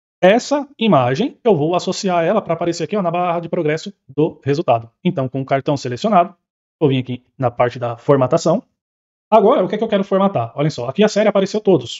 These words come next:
porém, não é todos. O faturamento, eu já fiz a configuração.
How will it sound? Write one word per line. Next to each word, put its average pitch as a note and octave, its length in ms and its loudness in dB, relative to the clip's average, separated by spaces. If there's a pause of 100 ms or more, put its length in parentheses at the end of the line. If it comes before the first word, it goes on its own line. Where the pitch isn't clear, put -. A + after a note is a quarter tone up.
porém, D#3+ 480 0
não E3 100 0
é G3+ 60 4
todos. A#2 420 -4
O D#3+ 80 -4
faturamento, A3+ 680 0
eu F#3+ 120 0
já G3+ 440 2
fiz A3 260 0
a G3+ 40 -2
configuração. D#3 600 -2